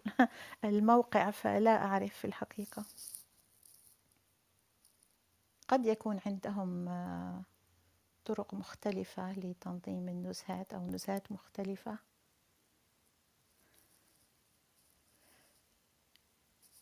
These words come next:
إذن هل أن-، هل شاهدت الفيديو يا ل-، يا لوكو؟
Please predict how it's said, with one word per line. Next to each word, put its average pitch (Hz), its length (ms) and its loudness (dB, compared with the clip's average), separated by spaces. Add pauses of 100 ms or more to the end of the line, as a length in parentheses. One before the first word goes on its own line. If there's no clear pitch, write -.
إذن 226 460 8
هل 254 360 6
أن-، 262 340 6
هل 262 220 8
شاهدت 285 400 4
الفيديو 277 420 2
يا 254 60 8
ل-، 226 200 2
يا 226 160 4
لوكو؟ 254 360 0